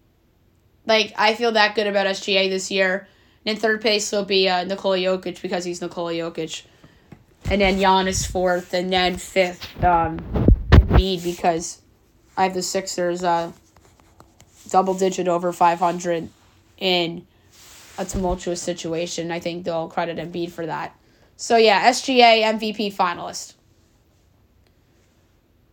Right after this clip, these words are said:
Orlando Magic. Jamal Mosley will be a Coach of the Year finalist. Um, I think that they'll, um, see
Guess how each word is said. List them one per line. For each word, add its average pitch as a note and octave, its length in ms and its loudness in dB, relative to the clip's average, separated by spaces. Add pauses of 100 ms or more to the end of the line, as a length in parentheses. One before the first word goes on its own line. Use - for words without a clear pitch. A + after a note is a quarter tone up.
(340)
Orlando B3 460 6
Magic. A3 580 0 (1600)
Jamal B3+ 380 6
Mosley B3+ 500 4
will A3+ 100 2
be B3 120 2
a A#3+ 60 4
Coach F4 300 2
of C4 80 -4
the A#3 60 -2
Year G3+ 160 2
finalist. F#3 580 0
Um, A3 340 2 (920)
I A#3+ 120 0
think B3 300 -2
that B3 160 6
they'll, A#3+ 360 2 (120)
um, A3 240 0
see A#3 640 -4